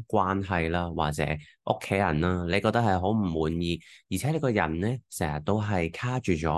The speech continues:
冇辦法向前行，一直都有好多負面嘅情緒困擾住你內在嘅話呢，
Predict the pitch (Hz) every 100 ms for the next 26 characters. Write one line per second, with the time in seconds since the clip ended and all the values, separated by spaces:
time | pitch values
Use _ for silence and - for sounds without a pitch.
0 | - 85 80 78 76 76 - 82 76 -
1 | - - - 82 - _ - - - -
2 | 156 - - 120 104 95 87 90 101 101
3 | - 85 80 80 95 - - 78 76 80
4 | 76 76 - 104 98 95 87 90 98 98
5 | 82 78 80 82 78 78 80 76 80 78
6 | 76 73 80